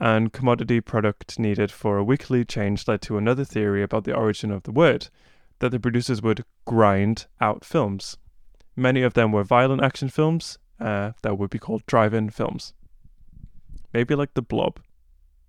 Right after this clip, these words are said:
That might be a challenging thing for some people to hear, that I might call The Blob a trash film, but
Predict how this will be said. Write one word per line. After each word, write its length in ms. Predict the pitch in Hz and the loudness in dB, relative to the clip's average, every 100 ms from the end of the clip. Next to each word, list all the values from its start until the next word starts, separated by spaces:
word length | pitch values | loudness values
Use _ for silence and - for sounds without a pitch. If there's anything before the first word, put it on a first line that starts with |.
| - _ _ - _ - | -20 _ _ -20 _ -2
That 120 | 110 | 2
might 160 | 107 104 | 2 2
be 140 | 110 | 2
a 20 | 104 | 0
challenging 600 | - 101 95 - - 110 - | 0 -2 -2 -4 -6 -8 -4
thing 200 | 110 113 | -4 -4
for 180 | - 113 | -6 -6
some 160 | 107 | -4
people 200 | 110 - | -8 -6
to 80 | - | -6
hear, 180 | 117 117 196 | -4 -4 -6
that 180 | - - - - | -10 -12 -12 -6
I 80 | 110 | -4
might 160 | 110 | -4
call 160 | - 107 | -4 -6
The 80 | 107 | -4
Blob 200 | 120 107 | -2 -4
a 40 | |
trash 260 | - - - | -4 -6 -6
film, 240 | - - | -10 -8
but 140 | - | -6